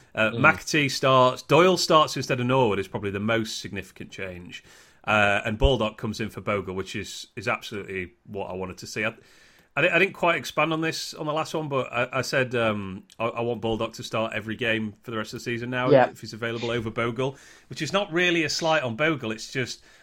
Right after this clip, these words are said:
Speaker 1: I think this team needs to, it needs consistency right now, and he is consistent, <laughs> and he's ultra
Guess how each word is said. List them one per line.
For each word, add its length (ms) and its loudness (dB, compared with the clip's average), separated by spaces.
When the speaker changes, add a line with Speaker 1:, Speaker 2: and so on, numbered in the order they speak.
Speaker 1:
I 100 0
think 180 2
this 140 -2
team 260 -2
needs 240 -2
to, 240 -2
it 80 0
needs 320 2
consistency 720 -4
right 240 4
now, 220 6
and 100 0
he 420 0
is 140 -6
consistent, 880 -2
<laughs> 200 -20
and 80 0
he's 380 -2
ultra 760 2